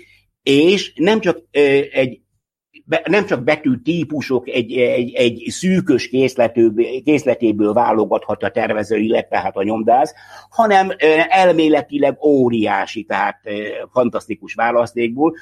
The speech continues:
fantasztikusan sokféle betűtípus, nagyon sokféle változatából, tehát egy, egy, egy, egy, egy csodálatos, ö, növekedése a lehetőségeknek, a, a, a, a, a tervezői fantázia kibontakoztatásának,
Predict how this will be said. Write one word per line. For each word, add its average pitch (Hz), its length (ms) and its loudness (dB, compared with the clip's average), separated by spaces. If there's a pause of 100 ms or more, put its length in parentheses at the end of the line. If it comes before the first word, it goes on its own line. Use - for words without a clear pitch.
(120)
fantasztikusan 127 680 0
sokféle 113 520 0
betűtípus, 104 600 -4
nagyon 117 260 -2
sokféle 95 380 -8
változatából, 156 760 0 (240)
tehát 156 320 -2
egy, 139 200 0
egy, 139 200 0
egy, 139 220 0
egy, 135 180 -4
egy - 140 -2
csodálatos, 117 920 0
ö, 113 140 2 (300)
növekedése 120 1040 0
a 107 340 -2
lehetőségeknek, 113 1080 -2
a, 107 120 2
a, 113 300 -2
a, 113 480 -2
a, 104 140 -2
a 117 100 0
tervezői 110 580 0
fantázia 110 540 0
kibontakoztatásának, 120 1300 -2